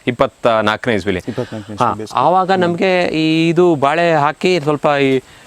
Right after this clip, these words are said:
Speaker 1: ಆಮೇಲೆ ಇನ್ನೊಂದು ಏನ್ ಮಾಡಿದ್ವಿ, ಸ್ವಲ್ಪ ಸ್ಪ್ರಿಂಕ್ಲರ್ ವ್ಯವಸ್ಥೆ ಮಾಡಿದ್ವಿ.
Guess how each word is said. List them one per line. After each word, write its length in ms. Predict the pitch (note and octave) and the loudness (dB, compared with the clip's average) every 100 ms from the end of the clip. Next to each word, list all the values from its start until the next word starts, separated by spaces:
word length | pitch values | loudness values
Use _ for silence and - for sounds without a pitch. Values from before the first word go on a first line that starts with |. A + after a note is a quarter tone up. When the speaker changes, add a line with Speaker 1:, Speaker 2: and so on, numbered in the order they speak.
| - | -2
Speaker 1:
ಆಮೇಲೆ 500 | C3 D3 F3 F3 E3 | 0 2 4 4 2
ಇನ್ನೊಂದು 280 | D#3+ D#3 D#3+ | 0 0 0
ಏನ್ 100 | E3 | 0
ಮಾಡಿದ್ವಿ, 220 | D#3 E3+ | -2 -2
ಸ್ವಲ್ಪ 280 | D#3+ D#3 D#3 | -4 -4 -6
ಸ್ಪ್ರಿಂಕ್ಲರ್ 520 | - D#3 E3 F#3+ E3 | -4 -2 0 2 2
ವ್ಯವಸ್ಥೆ 320 | B2+ A2+ - | 2 0 -2
ಮಾಡಿದ್ವಿ. 300 | G2 F2 F2 | -4 -6 -10